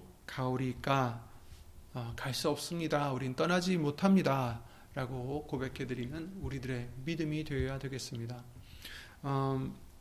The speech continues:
이 다 아시겠지만 이 요한복음 육 장 말씀을 통해서는 사람들이 그 전장을 통해서 오병이의 기적을 체험했죠. 하나님의 말씀, 예수님이 전해주시는 말씀을 드리려고,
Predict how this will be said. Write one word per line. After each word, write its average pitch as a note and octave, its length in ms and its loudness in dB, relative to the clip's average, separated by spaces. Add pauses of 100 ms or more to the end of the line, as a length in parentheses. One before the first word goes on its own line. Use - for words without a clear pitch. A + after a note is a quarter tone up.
(320)
이 F3+ 240 0
다 E3 360 0
아시겠지만 E3 600 2
이 D#3 180 2
요한복음 D#3 400 2
육 C#3+ 180 -2
장 F3+ 220 4
말씀을 C#3 460 0
통해서는 C3+ 640 -2 (500)
사람들이 F#3+ 800 2 (1400)
그 D#3 140 2
전장을 D#3+ 480 2
통해서 D3+ 600 0
오병이의 D#3+ 680 6
기적을 D#3 400 4
체험했죠. E3+ 540 0
하나님의 F3 440 2
말씀, C3 400 0
예수님이 F3+ 960 4
전해주시는 D3+ 600 -2
말씀을 C3+ 500 0
드리려고, C#3+ 680 2